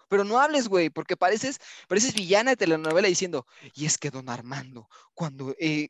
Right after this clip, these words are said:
cuando yo no pueda conseguir lo que yo estoy buscando, al fin yo seré libre".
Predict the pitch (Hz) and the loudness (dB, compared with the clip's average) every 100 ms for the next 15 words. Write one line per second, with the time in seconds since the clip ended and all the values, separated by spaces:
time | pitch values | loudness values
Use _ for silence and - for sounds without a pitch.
0 | 147 160 147 131 156 143 143 147 139 - | -8 -10 -8 -8 -8 -8 -10 -10 -10 -10
1 | 131 113 117 123 123 - - 147 139 127 | -14 -14 -14 -14 -16 -20 -12 -10 -10 -10
2 | 147 - 147 127 - - 135 139 135 127 | -10 -10 -14 -14 -20 -20 -16 -12 -12 -14
3 | 110 - - 139 - 160 143 143 135 120 | -20 -16 -8 -6 -6 -8 -8 -10 -10 -10
4 | 123 120 - - 143 147 127 113 | -10 -10 -14 -12 -6 -6 -6 -8